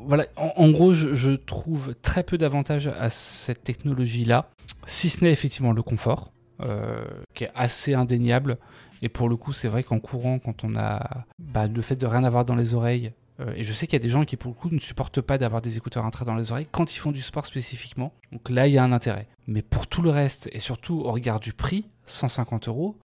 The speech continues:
bah, en vrai, ce que peuvent faire ces, ces écouteurs-là, enfin, ce casque-là, euh, je prends n'importe quoi. Là, là, voilà. J'ai, j'ai trois paires d'écouteurs sans fil dans, euh,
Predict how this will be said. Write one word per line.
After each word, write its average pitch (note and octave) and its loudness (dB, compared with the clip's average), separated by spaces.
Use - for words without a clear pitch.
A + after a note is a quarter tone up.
bah, - -6
en A#2+ 6
vrai, B2 4
ce - -4
que - -2
peuvent D3+ 2
faire - -2
ces, A2+ -4
ces A#2 -6
écouteurs-là, A#2 -4
enfin, A2+ -2
ce - -8
casque-là, A#2+ -4
euh, A2 -8
je - -20
prends - -2
n'importe A2+ -2
quoi. A2 -16
Là, A#2+ -6
là, B2+ 6
voilà. A2+ 2
J'ai, B2+ -8
j'ai A#2 -4
trois E3 2
paires E3 4
d'écouteurs D3 -2
sans C3+ -2
fil - -8
dans, A#2+ -6
euh, B2 -8